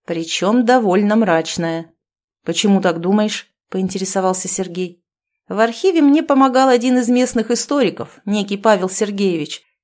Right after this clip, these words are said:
Типус такой мутный, собственно, он и есть хранитель музея. Знаете, он даже пытался одну книгу по-тихому скрыть от меня.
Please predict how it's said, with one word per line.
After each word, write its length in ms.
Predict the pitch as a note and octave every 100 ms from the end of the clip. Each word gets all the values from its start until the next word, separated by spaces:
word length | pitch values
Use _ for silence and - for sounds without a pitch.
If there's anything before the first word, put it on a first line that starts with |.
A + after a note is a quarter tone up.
| _
Типус 500 | - E4+ F4 E4+ -
такой 400 | - B3+ C4 B3+
мутный, 680 | A#3 C4+ G4 - F3+ E3 -
собственно, 640 | - - - - C4+ C4+
он 140 | C4+
и 40 | D4
есть 260 | C#4+ -
хранитель 460 | - F#3+ G3 F#3+ F#3
музея. 520 | G3+ G3 F#3+ E3 E3 _ _ _ -
Знаете, 600 | E3+ G3+ B3 A#3+ E3 E3 _ _
он 160 | G3+ A3+
даже 240 | A3 A3
пытался 560 | G#3 A3 A3 A#3 - A#3
одну 220 | A3 A#3
книгу 400 | A#3 F#3+ G3 A#3
по-тихому 540 | B3+ C4+ B3+ - G3+ G3
скрыть 380 | - G#3 G3
от 120 | F3 F#3
меня. 340 | F#3 E3